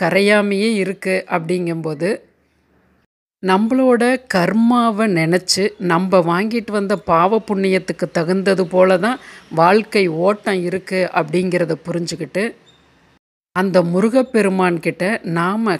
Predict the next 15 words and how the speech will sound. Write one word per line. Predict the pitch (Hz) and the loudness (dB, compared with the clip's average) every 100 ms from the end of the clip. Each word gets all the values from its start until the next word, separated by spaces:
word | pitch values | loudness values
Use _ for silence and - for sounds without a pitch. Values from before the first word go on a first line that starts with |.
| - - | -6 -4
கரைஞ்சிரணும் | 185 185 233 262 254 254 185 165 151 - _ _ _ _ _ _ _ _ _ _ _ _ _ 170 | 0 2 2 2 2 0 0 -4 -8 -14 _ _ _ _ _ _ _ _ _ _ _ _ _ 0
மனதால. | 175 185 185 180 180 180 165 - _ _ _ _ _ _ _ _ _ _ _ _ | 2 4 4 4 4 2 -2 -6 _ _ _ _ _ _ _ _ _ _ _ _
"நான் | 185 185 220 | 0 4 4
இதை | 240 214 220 | 2 2 0
உன்கிட்ட | 208 220 226 226 349 | 0 -2 -4 -4 -2
வேண்டுனேன், | 220 226 247 226 190 196 277 _ - | 2 2 2 -2 -2 -4 -6 _ -10
சில | - 190 202 | -8 -4 -4
விஷயங்கள் | 202 - 277 254 269 269 | -4 -4 -2 0 -2 0
தர்ற, | 214 196 185 208 - | 0 0 2 0 0
பல | 185 185 | 0 2
விஷயங்கள் | 190 - 240 240 220 247 | 0 0 -2 0 -2 -2
தரல, | 196 180 175 180 196 - - | -2 -2 -2 -2 -4 -10 -8
அதையும் | 160 160 202 208 294 | -4 0 0 2 0
நான் | 277 | 0
ஏத்துக்கிறேன்" | 208 196 202 208 190 185 175 | 0 0 -2 -4 0 2 0